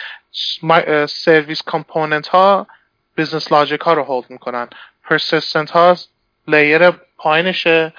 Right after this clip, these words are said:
که، آم، اه، پرسیست می‌کنه دیتا رو، اه، دومین آبجکت هم که انتیتی هامون هستن، موجودیت هامون هستن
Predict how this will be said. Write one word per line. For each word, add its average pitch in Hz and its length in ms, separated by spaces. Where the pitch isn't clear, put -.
که، 165 440
آم، 143 500
اه، 139 400
پرسیست - 640
می‌کنه 135 340
دیتا 127 360
رو، 135 240
اه، 131 460
دومین 160 400
آبجکت 156 440
هم 175 160
که 170 380
انتیتی - 600
هامون 143 280
هستن، 127 360
موجودیت 131 640
هامون 143 240
هستن 113 400